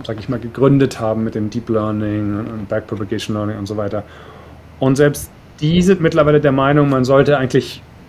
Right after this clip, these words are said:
nochmal alles, was man bisher geschafft hat, quasi, äh, vergessen und eigentlich nochmal von vorne anfangen. Man sollte grundlegend lernen in neuronalen Netzwerken. Das hat eigentlich alles mit, mit artifiziellen oder, oder, oder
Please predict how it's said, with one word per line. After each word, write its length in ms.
nochmal 280
alles, 260
was 160
man 160
bisher 260
geschafft 380
hat, 220
quasi, 340
äh, 220
vergessen 480
und 100
eigentlich 260
nochmal 220
von 140
vorne 240
anfangen. 360
Man 160
sollte 280
grundlegend 1000
lernen 720
in 160
neuronalen 580
Netzwerken. 320
Das 100
hat 60
eigentlich 220
alles 200
mit, 240
mit 200
artifiziellen 640
oder, 140
oder, 160
oder 160